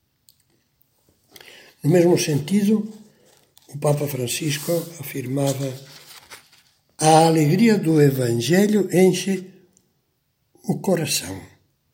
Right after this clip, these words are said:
e a vida inteira daqueles que se encontram com Jesus, dos que encontraram Jesus na sua vida, quer dizer-nos. O Evangelho", continua,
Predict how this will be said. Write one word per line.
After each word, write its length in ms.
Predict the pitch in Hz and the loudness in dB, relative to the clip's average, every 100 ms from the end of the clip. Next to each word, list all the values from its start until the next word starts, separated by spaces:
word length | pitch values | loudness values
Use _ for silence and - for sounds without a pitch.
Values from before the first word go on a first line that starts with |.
| _ _ _ _ _ - - | _ _ _ _ _ -16 -2
e 60 | |
a 80 | 151 | 0
vida 280 | 139 202 190 | 2 2 4
inteira 800 | 160 131 127 190 214 202 208 - _ _ _ _ 143 | 2 2 -2 0 2 0 -4 -8 _ _ _ _ -8
daqueles 380 | 147 160 165 | -4 -2 -4
que 120 | 151 - | -4 -4
se 160 | - | 0
encontram 680 | 143 143 190 180 143 143 127 | 0 2 6 6 6 0 -2
com 200 | 127 123 | -4 -6
Jesus, 580 | 113 113 98 90 - - _ _ _ | -6 -8 -10 -16 -18 -20 _ _ _
dos 180 | - - | -18 -10
que 120 | 147 | -6
encontraram 680 | 143 147 135 170 196 185 | -4 -2 -4 2 4 4
Jesus 380 | 143 131 131 143 | 4 2 2 0
na 120 | 120 | 0
sua 300 | 107 - 135 | -6 -6 -6
vida, 380 | 117 104 - - - _ _ _ | -4 -6 -8 -12 -18 _ _ _
quer 220 | - 123 104 | -12 -12 -10
dizer-nos. 720 | 104 104 165 127 87 92 - _ _ _ _ - - - - - - - | -10 -4 -4 -4 -10 -12 -16 _ _ _ _ -20 -20 -20 -20 -20 -14 4
O 120 | 185 | 4
Evangelho", 840 | 190 180 160 214 233 233 214 - - _ _ _ _ _ - | 6 4 4 4 6 4 2 -8 -20 _ _ _ _ _ -10
continua, 640 | 151 120 131 156 175 170 | -8 -8 -8 -4 -4 -6